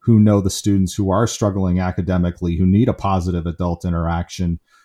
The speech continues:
Those are the, those are some of the, I think, the missing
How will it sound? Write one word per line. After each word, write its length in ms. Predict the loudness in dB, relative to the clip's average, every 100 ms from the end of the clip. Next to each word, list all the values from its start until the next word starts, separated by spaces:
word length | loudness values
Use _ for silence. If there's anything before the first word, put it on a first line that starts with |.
| _ _
Those 320 | 2 2 2
are 80 | 0
the, 240 | 0 -2 -4
those 280 | -2 0
are 100 | -2
some 200 | -2 -2
of 60 | -2
the, 80 | -4
I 60 |
think, 300 | -4 -4 -6
the 120 | -4 -2
missing 880 | 0 2 0 0 0 2 0 -2